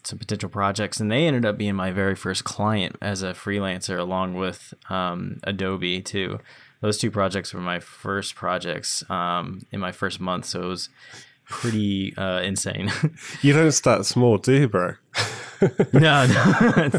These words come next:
Speaker 1: <laughs>
Speaker 2: Like, um, two amazing companies to work with and collaborate with. Wow, that's, that's an outstanding, uh, start to a freelance career.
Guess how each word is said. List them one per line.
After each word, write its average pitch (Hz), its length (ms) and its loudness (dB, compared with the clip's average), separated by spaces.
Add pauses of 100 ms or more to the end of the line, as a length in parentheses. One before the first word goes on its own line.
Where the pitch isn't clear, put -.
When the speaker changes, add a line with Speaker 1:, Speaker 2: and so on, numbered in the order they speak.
Speaker 1:
<laughs> 202 880 -4
Speaker 2:
Like, 113 300 2
um, 113 280 8
two 131 280 6
amazing 117 520 8
companies 107 500 4
to 104 380 4
work 110 380 6
with 98 300 2
and 98 140 2
collaborate 101 520 4
with. 92 280 -6
Wow, 113 260 4
that's, 113 300 2
that's 131 300 2
an 131 160 8
outstanding, 113 960 4
uh, 104 80 0
start 101 340 0
to 107 80 0
a 98 60 0
freelance 101 420 4
career. 98 440 2